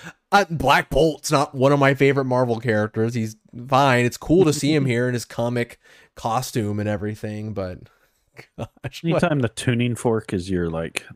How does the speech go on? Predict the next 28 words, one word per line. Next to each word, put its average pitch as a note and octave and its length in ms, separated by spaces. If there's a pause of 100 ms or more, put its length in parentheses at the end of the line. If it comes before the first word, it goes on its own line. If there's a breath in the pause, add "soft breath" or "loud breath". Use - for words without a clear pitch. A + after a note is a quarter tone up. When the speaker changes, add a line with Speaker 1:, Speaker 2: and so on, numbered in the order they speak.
(180)
Speaker 2:
hat - 320 (160)
thing, G2+ 500
it's - 180
like, F2+ 200 (260)
yeah. G#2+ 400 (320)
Speaker 1:
You A2+ 160
don't G2 100
believe G2+ 220
in F#2+ 80
the F#2 60
tuning G2 280
fork? F#2 260
Speaker 2:
Maybe A2+ 280
we F2+ 60
don't. D#2+ 340 (400)
Speaker 1:
Mm, E2+ 300 (120)
yeah. F2 240 (1500 loud breath)
Speaker 2:
<laughs> - 480 (220)
Speaker 1:
Shoot, F#3 460
man. C#3 260
But C#3+ 100
even A3 240
Cap-, - 400
even G#3+ 260
Captain D#3+ 500
Carter. D3 600 (760)
Oh. C3+ 1000 (120)
Speaker 2:
Yeah. F#2 280